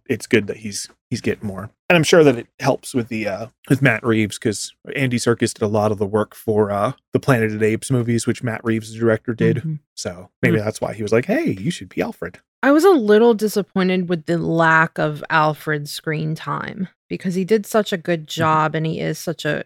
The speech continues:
Speaker 2: a critical character throughout the Batman universe that I just expected there to be more time with him. But when you think about how the story was focused on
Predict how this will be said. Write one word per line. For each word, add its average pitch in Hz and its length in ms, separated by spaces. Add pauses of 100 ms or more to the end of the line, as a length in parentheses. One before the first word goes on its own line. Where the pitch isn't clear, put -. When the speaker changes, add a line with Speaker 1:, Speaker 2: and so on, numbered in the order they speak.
(160)
Speaker 2:
a 165 140
critical 165 500
character 151 720
throughout 151 480
the 151 60
Batman 151 500
universe 151 640
that - 300 (260)
I 214 140
just 220 300
expected - 760
there 170 160
to 160 80
be 160 160
more 160 240
time 180 320
with 170 140
him. 151 240 (260)
But 190 440 (120)
when 180 320
you 170 160 (240)
think 175 240
about 160 400
how 151 600 (340)
the 185 100
story 220 260
was 202 160
focused 190 300
on 170 240